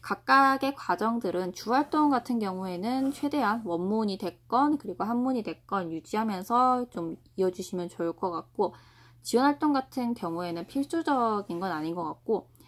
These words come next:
이걸 좀 축소하거나 확대하거나 변경하셔도 괜찮을 것 같습니다. 이벤트를 시작해서 결국에는 이 반응의 목적이 이윤을 창출하는 것이 되겠습니다.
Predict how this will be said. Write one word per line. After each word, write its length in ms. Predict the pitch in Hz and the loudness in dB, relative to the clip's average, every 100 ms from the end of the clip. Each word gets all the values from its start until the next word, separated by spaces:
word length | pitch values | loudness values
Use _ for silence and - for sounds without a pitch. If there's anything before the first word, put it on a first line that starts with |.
| _ - | _ -6
이걸 160 | 185 | -4
좀 120 | 175 180 | -4 -6
축소하거나 760 | 254 - 285 247 240 226 196 | -8 -2 2 2 0 -2 -2
확대하거나 680 | 262 - - 240 202 175 190 | -4 -6 -2 0 0 -4 -6
변경하셔도 840 | - 170 175 220 240 220 185 180 | -4 -4 -2 -2 -2 -4 -6 -8
괜찮을 340 | - 185 196 175 | -8 -8 -8 -8
것 140 | - | -8
같습니다. 600 | 175 - 175 160 165 - - - - - _ _ _ - - _ | -10 -8 -6 -4 -4 -6 -12 -20 -20 -20 _ _ _ -20 -20 _
이벤트를 640 | 196 240 320 330 302 240 233 | 2 4 6 6 6 6 4
시작해서 800 | - 247 - 247 196 196 180 - | -2 -6 -4 -2 2 2 0 -4
결국에는 760 | 196 175 208 214 196 180 196 | -2 -2 -2 -2 -2 -2 -4
이 120 | 202 | -4
반응의 460 | - 175 175 208 202 | -2 -2 0 0 -2
목적이 920 | 165 - - 214 208 208 - 262 285 _ _ _ | -4 -8 -2 0 0 -2 -4 -4 -6 _ _ _
이윤을 440 | 190 214 277 190 - | -2 4 4 2 -4
창출하는 520 | - 196 - 190 175 | -10 -8 -6 -6 -4
것이 300 | 170 - 214 | -8 -6 -6
되겠습니다. 760 | 233 185 175 - 180 - 165 | -4 -8 -10 -12 -12 -8 -8